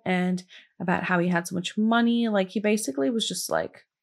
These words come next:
yeah, a show pony. Like, there's no better way to put it. But she <laughs> said at the same time, he seemed intelligent. So she didn't seem to sort of mind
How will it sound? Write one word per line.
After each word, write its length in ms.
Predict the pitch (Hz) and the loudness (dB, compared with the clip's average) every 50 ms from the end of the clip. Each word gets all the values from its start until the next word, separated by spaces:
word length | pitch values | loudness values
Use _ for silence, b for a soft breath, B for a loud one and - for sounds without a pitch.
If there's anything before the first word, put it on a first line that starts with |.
| _ _ _ _ _ _ _ _ _ _ _ _ _ - | _ _ _ _ _ _ _ _ _ _ _ _ _ 2
yeah, 280 | 269 294 - - - - | 4 4 4 4 0 0
a 100 | - 208 | 2 4
show 240 | - - 220 233 | 6 6 6 6
pony. 300 | 233 - 208 160 147 135 | 6 4 2 2 2 2
Like, 140 | 139 160 165 | 0 -2 0
there's 180 | - 175 175 185 | -2 -2 0 0
no 100 | 180 170 | 0 0
better 240 | 165 170 165 170 165 | 2 0 0 0 0
way 120 | 165 156 | -2 -2
to 100 | 165 160 | -4 -4
put 200 | 160 - 196 - | -2 0 0 0
it. 200 | - - - - - 190 | 0 -2 -8 -8 -4 0
But 180 | 202 214 202 | 0 2 2
she 120 | - 226 214 | 2 2 2
<laughs> 140 | - - | 2 4
said 300 | 240 254 262 277 262 220 | 6 8 10 10 10 10
at 80 | 208 185 | 8 6
the 100 | 196 196 | 4 2
same 260 | 185 214 208 214 214 202 | 4 4 4 6 4 4
time, 400 | 180 208 214 240 226 190 180 196 | 4 2 2 4 4 4 4 4
he 160 | 202 202 202 | 2 2 2
seemed 420 | - - 190 202 208 208 214 214 214 B B B B B B B B - | 0 0 2 4 4 6 4 4 0 B B B B B B B B 2
intelligent. 800 | 202 208 190 - - 202 208 247 262 226 - 170 135 95 - - | 2 2 4 4 4 6 6 8 6 6 4 2 2 2 0 0
So 160 | - 208 196 | 2 2 2
she 160 | 190 - 214 | 2 2 0
didn't 380 | 185 208 208 214 214 202 - - | 0 2 2 4 4 2 2 0
seem 400 | - - - 196 190 190 190 185 | 0 0 2 2 2 2 2 0
to 80 | - | -2
sort 180 | - - 196 185 | -2 0 0 0
of 120 | 180 175 | 0 0
mind 480 | 180 175 165 165 170 175 175 180 180 | 0 0 2 2 2 2 2 2 0